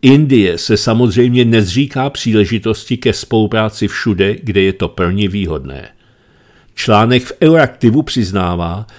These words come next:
že Indie v kontextu rusko-ukrajinské války nezastává postoje, které by se Evropě dvakrát líbily.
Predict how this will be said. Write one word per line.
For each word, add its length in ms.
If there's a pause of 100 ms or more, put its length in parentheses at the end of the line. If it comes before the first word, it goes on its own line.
(140)
že 140
Indie 460
v 100
kontextu 720
rusko-ukrajinské 1040
války 420
nezastává 680
postoje, 680
které 300
by 120
se 160
Evropě 580
dvakrát 600
líbily. 440